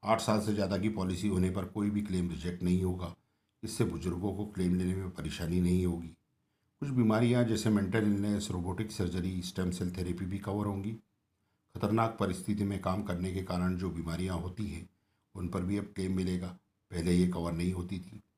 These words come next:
जो बीमारियां covered नहीं होती, यानी exclusions को clearly बताना होगा एक standard format में, जिससे consumers को समझने में आसानी होगी। कोरोना वायरस के कारण टेलीमेडिसिन काफ़ी चर्चा में है,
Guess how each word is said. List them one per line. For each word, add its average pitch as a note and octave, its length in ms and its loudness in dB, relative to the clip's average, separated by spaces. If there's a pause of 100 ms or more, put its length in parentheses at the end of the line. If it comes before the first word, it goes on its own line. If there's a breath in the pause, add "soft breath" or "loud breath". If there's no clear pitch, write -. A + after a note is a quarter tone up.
(760)
जो B2+ 100 4
बीमारियां A2 480 2
covered G#2 420 0
नहीं G2 280 -2
होती, E2 480 -8
यानी F#2+ 180 -4
exclusions A2+ 840 0
को - 180 -6
clearly F#2+ 460 0
बताना F2+ 360 0
होगा F2+ 400 0 (140)
एक G2 220 -6
standard F2 460 -6
format F2 520 0
में, - 80 -16 (560)
जिससे G#2+ 280 0
consumers F#2+ 540 2
को G#2+ 120 -2
समझने D#2+ 380 -2
में F2+ 100 2
आसानी F2 420 -2
होगी। F2+ 280 -2 (1200)
कोरोना B2 300 8
वायरस A#2+ 320 8
के A#2 120 -2
कारण F#2+ 280 2
टेलीमेडिसिन F#2 680 0
काफ़ी F2 280 -4
चर्चा F2+ 340 0
में G2+ 100 4
है, F2+ 280 -2